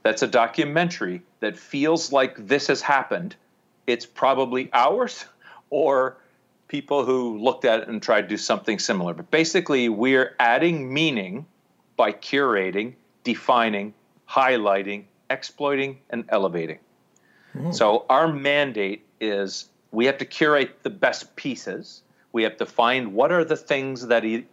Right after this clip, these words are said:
Speaker 1: either, uh, resonate most with fans, resonate most with general audiences, or excite people in general, right? It could be you meet someone who's famous and you see them talk about something they love.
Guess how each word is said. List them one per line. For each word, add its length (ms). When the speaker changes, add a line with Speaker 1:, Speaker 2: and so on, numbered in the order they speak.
Speaker 1:
either, 400
uh, 320
resonate 400
most 240
with 120
fans, 400
resonate 420
most 280
with 160
general 400
audiences, 720
or 400
excite 680
people 540
in 220
general, 600
right? 220
It 120
could 220
be 400
you 140
meet 220
someone 260
who's 220
famous 460
and 140
you 80
see 300
them 260
talk 280
about 240
something 340
they 140
love. 320